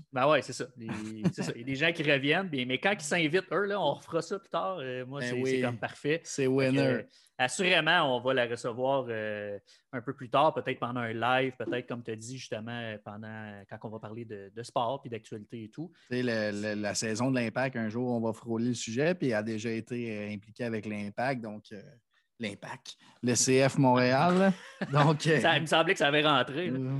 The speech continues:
Speaker 2: ben, je par-, ça avait rentré, mais je, je me suis rendu compte que je l'avais pas dit souvent, mais ça m'avait rentré dans, ah, oui.
Speaker 1: Ah oui, ouais. Quand même, ben, passe, euh, tout de suite à nos, euh, commanditaires du
Speaker 2: Oui, euh,
Speaker 1: jour.
Speaker 2: encore une fois. Ben là, moi, je vais parler de Norton Baller. Ça fait longtemps, pas parler des gars, là.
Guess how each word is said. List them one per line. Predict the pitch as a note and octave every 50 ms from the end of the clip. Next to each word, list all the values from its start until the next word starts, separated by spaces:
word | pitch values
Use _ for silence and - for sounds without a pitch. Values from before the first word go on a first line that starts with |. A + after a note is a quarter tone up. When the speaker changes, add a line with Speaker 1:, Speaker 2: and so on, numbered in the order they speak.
| C#3
Speaker 2:
ben, | C#3 C#3+ C#3+ C#3+ C#3+ C#3+
je | E3 D3+
par-, | E3 D#3+ E3 F#3 E3
ça | - F#3 E3+
avait | F#3 G#3 G#3 A3+
rentré, | G#3+ G3+ F#3 G#3+ A#3 C#4
mais | D4+ C#4
je, | C4 - - D#3 F3+ F3+ F3+
je | F#3
me | G3
suis | F3 - F#3+
rendu | G3 F#3 D3+
compte | G3+ A3+ C4+ B3+
que | B3
je | F3 D#3+
l'avais | D3+ D3+ D3+
pas | D3 - E3 D#3+
dit | D#3+ F3+ G3
souvent, | - - C#3 C#3 E3 F3 E3+
mais | D3+
ça | C3+ B2+
m'avait | B2 C3 C3 C3+
rentré | B2+ C3+ C3 B2+ C#3 C#3+
dans, | C#3 B2
ah, | B2+ C3
oui. | C3+ B2+ A#2 - _ - - - - E3
Speaker 1:
Ah | F3 F#3 F3 C#3+
oui, | A#2+ A#2 - - _ C3+
ouais. | A#2+ - - _ _ _ _ - - - -
Quand | F3+ F3+ G#3
même, | G#3 F3
ben, | F3 D#3+ D3+
passe, | D#3 F3 F#3+ G#3+ G#3 F#3 D3+
euh, | C#3 C#3 C3+ C3+ C3+ C3
tout | -
de |
suite | - - E3+ - -
à | C3 B2 A#2+ A#2 A#2 A2+ A2+ A2+ A2+ A2 A2 A2 A2 A2 A2
nos, | A2 A2 A2 A2 A2 G#2+
euh, | G#2 G#2
commanditaires | - A#2 A#2+ D3 D3 - - - - A#2+ B2 B2+ A#2+ A#2 A2 G#2+
du | A2 G#2 -
Speaker 2:
Oui, | B2 C3 D3+ F#3+ G#3 G#3 - F#2
euh, | A#2+ C3+ C3+ C3+
Speaker 1:
jour. | C3+ C3
Speaker 2:
encore | C3 - D#3+ E3 E3+ E3 D#3+ D#3 D3 D3
une | C#3+ C#3 B2+
fois. | - - - - D3+ E3 D#3
Ben | C#3+ D#3+
là, | A3
moi, | D#4+ E4+
je | D#4
vais | G3+
parler | - C#3+ D3 G3
de | G3+
Norton | E3 B2 A2 G#2 C3 B2
Baller. | A#2+ A2 G2 F#2 G2+ B2 B2
Ça | A#2 -
fait | D3
longtemps, | D3+ C3+ G#2+ G2 - B2+ B2+
pas | A#2+ A#2 -
parler | A2+ A2 A2 A2+ A2+
des | A2 A2 G#2 G#2
gars, | G2+ B2 C3 C3+
là. | B2+ A#2+ B2 B2+